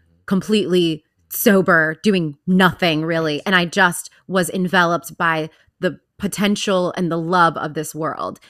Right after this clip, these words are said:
and the love that actually has surrounded me and coursed through me through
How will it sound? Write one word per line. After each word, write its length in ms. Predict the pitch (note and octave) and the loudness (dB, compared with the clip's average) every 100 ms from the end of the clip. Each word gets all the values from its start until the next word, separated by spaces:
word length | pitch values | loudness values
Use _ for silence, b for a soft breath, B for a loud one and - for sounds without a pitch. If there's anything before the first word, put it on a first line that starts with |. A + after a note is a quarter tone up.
| b | b
and 160 | F#3 | -2
the 60 | F3+ | 0
love 320 | F3+ G3 F#3 | 2 2 2
that 140 | E3 - | 0 0
actually 340 | E3 E3+ D#3+ | -2 0 -6
has 200 | F3 E3 | -2 -2
surrounded 480 | - E3+ E3 E3 D#3 | -2 -2 0 -2 -4
me 100 | E3 | -8
and 120 | D#3 | -8
coursed 360 | - F#3 F3 - | -8 -8 -8 -8
through 260 | F#3 F3 F#3 | -6 -2 -2
me 220 | F3 D#3+ | -2 -4
through 260 | D#3 E3+ | -4 -6